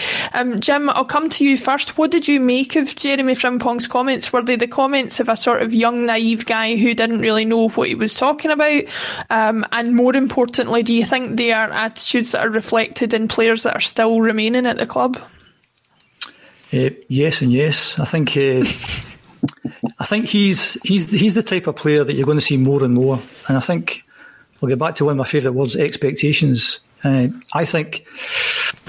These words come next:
Speaker 2: that's what happened more and more in the future. And I think fans will become less and less attached to the players in the teams. You're not gonna have players, the, the players who are any good will be here for two or three years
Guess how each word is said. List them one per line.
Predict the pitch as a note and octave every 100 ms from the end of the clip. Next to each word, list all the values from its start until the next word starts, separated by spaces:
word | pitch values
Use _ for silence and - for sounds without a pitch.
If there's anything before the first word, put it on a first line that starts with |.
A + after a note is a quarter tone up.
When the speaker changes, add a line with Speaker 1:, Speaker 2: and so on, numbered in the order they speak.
| - -
Speaker 2:
that's | C#3+ F3 -
what | F#3+
happened | E3 D#3+ D3
more | D3+ D#3
and | C#3+
more | C#3
in |
the | C3
future. | - F3 -
And | C#3+ C3+ C3+
I | D#3+
think | D#3+ C3 -
fans | - D3 D3+ B2+
will | B2+
become | A#2 B2+ C#3+ B2+
less | C3 D#3 C#3+
and | C3
less | C3 B2+ - - - - _ -
attached | - - C#3+ - - -
to | C#3+
the | C3+
players | - D#3 D3 B2+ - - - - - -
in | C#3+
the | B2+
teams. | D#3 C#3 A#2+ - - _ _ _ _ _
You're | - D#3+
not | C#3+
gonna | D#3+ E3
have | D#3 D3 A#2+ -
players, | D3+ C#3+ C3 A#2+ - -
the, | D#3 - - - - - -
the |
players | - G#3+ A#3+
who | G#3
are |
any | F3+ F3+
good | C3+ D#3+ A2+ - - _ _ _ _ -
will | C3+
be |
here | D3 D#3+
for | D3+
two | - D3+
or |
three | C#3+ C#3
years | B2 C#3+ B2